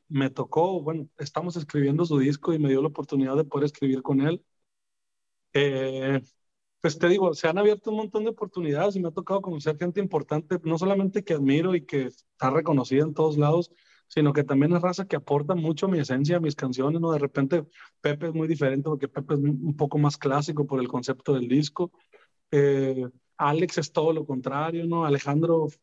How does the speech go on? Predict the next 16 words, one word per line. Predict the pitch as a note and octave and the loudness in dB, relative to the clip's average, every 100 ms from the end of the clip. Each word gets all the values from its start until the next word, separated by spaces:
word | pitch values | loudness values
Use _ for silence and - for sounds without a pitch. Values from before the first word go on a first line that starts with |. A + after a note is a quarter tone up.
| - | -6
Papá | C#3+ - D3+ D#3+ | -6 0 0 0
es | D3 | 0
todo | D#3+ D3+ | 2 2
lo | D3+ | 2
contrario, | C#3 C3 C3 C#3+ D#3 D3+ D3+ D3 | -4 -6 -4 -2 -2 0 2 2
Los | C3 - | 0 0
Firmes | D3 D#3 | 0 2
es | D#3+ | 0
diferente. | D3 C3+ D3 D#3+ D3+ D3+ - _ - | 0 0 0 0 -2 -2 -4 _ -2
También | D3 C#3+ | 0 0
estoy | D3 D3 | 0 -2
produciendo | D#3 D3 D3 | 0 0 0
el | D#3 | 0
disco | D3+ - D#3 | -2 0 2
de | |
Yuridia, | D3 C3 C#3 E3+ F#3 | 2 2 2 2 0